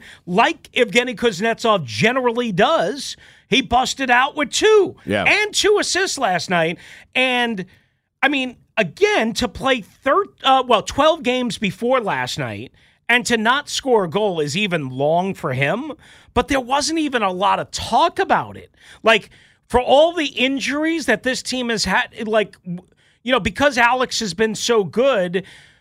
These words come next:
Speaker 1: but for all the injuries, no Backstrom, no Wilson, no Oshie, uh, losing Connor Brown, uh, Carlson was out for a couple of games,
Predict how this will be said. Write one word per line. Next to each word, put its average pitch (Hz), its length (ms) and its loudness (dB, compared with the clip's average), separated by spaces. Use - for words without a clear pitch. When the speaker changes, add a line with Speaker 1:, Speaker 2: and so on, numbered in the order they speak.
Speaker 1:
but 226 160 0
for 240 280 -4
all 285 280 4
the 302 160 -2
injuries, 190 460 -2
no 170 160 0
Backstrom, 156 540 -2
no 147 140 0
Wilson, 156 540 -4
no 175 200 0
Oshie, 143 640 -2
uh, 131 260 -2
losing 208 400 -2
Connor 196 340 -2
Brown, 139 600 -2
uh, 143 240 2
Carlson 208 580 0
was 165 180 -2
out 156 200 0
for 151 140 -2
a 135 40 -4
couple 160 300 -2
of 143 60 -4
games, 131 420 -4